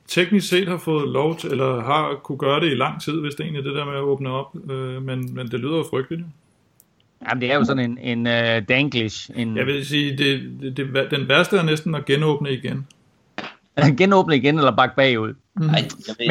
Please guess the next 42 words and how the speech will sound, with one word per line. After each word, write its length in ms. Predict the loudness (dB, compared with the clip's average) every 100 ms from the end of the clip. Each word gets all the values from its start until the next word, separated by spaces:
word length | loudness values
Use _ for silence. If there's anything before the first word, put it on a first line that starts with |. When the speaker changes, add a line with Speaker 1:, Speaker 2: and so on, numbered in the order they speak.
| 6
Speaker 2:
Men, 60 |
øh, 280 | 6 6 6
men 140 | 6 4
altså, 500 | 4 2 0 0 0
øh, 180 | 0
Danmark 340 | 2 2 2 0 -2
er 100 | 0
jo 120 | 0 -2
så 140 | -6
småt 280 | 2 4 4
ved 180 | 0 0
at 140 | 2 2
åbne. 420 | 0 0 -2 -2
Ja, 200 | 0 0
Stefan? 320 | 0 -4 -4 -6 -8 -6 -6 -8 -4
Speaker 3:
Jeg 120 | -2 0
vil 60 | 4
lige 100 | 4
sige, 400 | 4 4 4 4 2
at 240 | 0 0 -8
det, 140 | -2
det 120 | 2 4
der 140 | 6
med 120 | 6
at 140 | 4 2
åbne 400 | 0 2 0 4
op, 220 | 2 2 -18 _
det 80 | 0
er 40 | 4
i 40 |
hvert 180 | 4 4 2
fald 140 | 0
et 120 | 0
begreb, 420 | -6 -2 0 0 -2
som, 320 | -2 -2 -2
øh, 200 | -4 -4
som 180 | -2 0
man 160 | -2
bruger 180 | 0 2
meget 260 | 4 4 4
i 20 |
cykling. 360 | 2 0 0